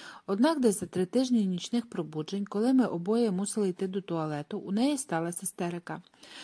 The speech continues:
Ема прокинулась у другій ночі і плакала без зупину, хоч скільки я повторював їй, що все нормально, і плакала вона голосно, дуже голосно.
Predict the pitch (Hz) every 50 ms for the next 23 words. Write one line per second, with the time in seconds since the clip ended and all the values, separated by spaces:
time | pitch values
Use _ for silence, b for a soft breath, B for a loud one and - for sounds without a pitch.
0 | B 175 B - 226 311 330 349 - - 220 196 - 220 220 233 254 254 247 220
1 | 214 - - 165 170 208 233 233 220 202 180 170 170 170 170 - 247 233 - -
2 | 190 185 185 - 214 208 208 190 180 180 170 - 175 165 - 196 220 254 269 285
3 | 262 262 B B B B B - 190 170 - - - 240 240 233 - 240 226 226
4 | 220 - 214 - - - 214 214 202 214 190 202 196 185 185 202 202 202 185 -
5 | - 165 - - - 160 156 170 190 202 214 196 185 170 160 156 151 156 - -
6 | - - - 190 214 254 254 - 277 254 240 214 202 180 170 165 165 180 196 196
7 | 190 196 185 170 160 160 156 - - - 143 156 180 - B B B B B B
8 | B - 180 233 240 196 208 180 156 156 156 151 156 156 151 - - 165 160